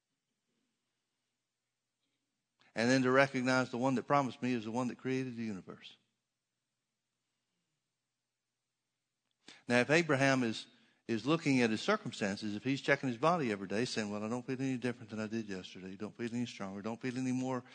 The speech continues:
able to have a child today than I did yesterday or last week,"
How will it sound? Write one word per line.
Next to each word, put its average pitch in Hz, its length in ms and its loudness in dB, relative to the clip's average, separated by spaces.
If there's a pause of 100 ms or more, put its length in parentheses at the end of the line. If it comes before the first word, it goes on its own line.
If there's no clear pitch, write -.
(180)
able 147 360 2
to 143 60 0
have 135 200 2
a - 20 -6
child 139 300 -2
today 135 240 0
than 127 160 -2
I 117 80 0
did 117 180 -2
yesterday 120 440 -4
or 113 120 -6
last 110 320 -6
week," 87 180 -10